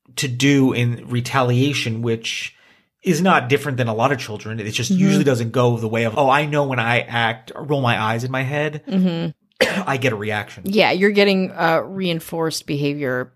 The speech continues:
Speaker 2: when you face resistance and people, "Oh, no." And again, most parents would be like, "Cut that out." These parents would not say that.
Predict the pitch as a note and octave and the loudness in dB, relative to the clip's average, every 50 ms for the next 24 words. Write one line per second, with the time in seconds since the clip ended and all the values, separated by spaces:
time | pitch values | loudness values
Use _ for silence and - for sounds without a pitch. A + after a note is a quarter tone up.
0 | _ _ - F3+ E3+ E3 F3 F3 E3+ D#3+ - F#3 E3 - - E3 D#3+ D#3+ D3+ - | _ _ -18 -12 -4 -2 -2 -2 -2 0 0 0 0 0 -2 -2 -2 -2 -2 -2
1 | - D3 D3 C#3+ D3+ D3 - E3 D3+ - D3+ D3 C#3+ - B3 G#3 D#3+ D#3 F3 F#3+ | -4 -6 -6 -6 -8 -8 -8 -8 -6 -2 -2 0 2 2 2 2 2 2 2 4
2 | G3 E3+ C3 A#2+ C#3+ F3 - - - _ - B3+ D4+ D#4 D4 D4 B3+ - - C4+ | 4 4 4 0 -2 -4 -8 -14 -16 _ 0 2 4 4 4 2 0 0 -2 0
3 | A3+ F#4 E4 G#3 E3+ D#3+ F3 - - - _ - G#3 C4 C4 - - - - B3 | 2 4 2 2 2 -2 -6 -12 -16 -14 _ 2 2 4 2 2 -2 -2 0 2
4 | C4 C4+ C4 - - G3+ G#3 G3+ - - - G3+ F#3+ F#3+ - D3+ D#3 E3 D3 F#2+ | 2 2 2 0 -2 -2 0 0 0 0 -2 -2 0 2 4 4 4 4 4 2
5 | C2 G1+ - - - _ _ _ A3+ G#3+ _ - G3 G3 F#3+ - - - _ _ | 0 -2 -6 -8 -12 _ _ _ -20 -12 _ -4 -4 -2 -4 -6 -8 -12 _ _
6 | _ _ _ - E3+ E3 D3 C#3 C3+ C3+ - - - - - - _ _ _ - | _ _ _ -10 -6 -6 -6 -6 -6 -8 -8 -8 -10 -10 -10 -12 _ _ _ -18
7 | - E3+ E3+ F3 E3+ D#3+ D#3+ C#3 - - - - - - - - - - - - | -14 -6 2 2 2 4 4 2 0 0 0 -2 -2 -2 -2 -2 -4 -4 -4 -6
8 | - - | -8 -10